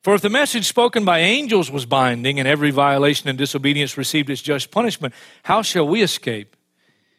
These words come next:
if we ignore such a great salvation? This salvation, which was first announced by the Lord, was confirmed by us, to us by those who heard him.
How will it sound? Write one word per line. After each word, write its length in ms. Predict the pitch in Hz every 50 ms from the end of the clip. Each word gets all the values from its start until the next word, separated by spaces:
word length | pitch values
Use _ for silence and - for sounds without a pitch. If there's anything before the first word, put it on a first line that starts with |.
| _ _
if 220 | 135 127 - -
we 140 | 143 139 139
ignore 600 | 131 120 127 135 151 165 156 135 120 110 104 - _ _ _ _
such 340 | - - - 165 160 - -
a 100 | 165 139
great 300 | 131 123 135 135 131 131
salvation? 680 | - - 139 127 123 117 113 127 123 120 - - 127 120
This 160 | 127 160 156
salvation, 680 | - - 190 190 185 180 202 202 196 - - 202 196 185
which 240 | 170 165 - -
was 160 | - 151 135 -
first 460 | - - - 202 202 202 - - 190
announced 340 | 175 180 185 190 185 - 175
by 120 | 165 160
the 100 | 151 156
Lord, 320 | 160 180 190 190 190 170
was 120 | 151 139 -
confirmed 540 | - 139 131 - - - 190 196 202 196 180
by 220 | 170 160 156 160
us, 320 | 180 185 185 165 - - - - - - _ _ _ _ _ _ _ _ _ _ -
to 200 | - 143 147 170
us 120 | 175 160
by 160 | 135 151 147
those 280 | 143 156 156 151 143 -
who 100 | 135 123
heard 300 | 110 131 165 175 180 170
him. 180 | 175 170 156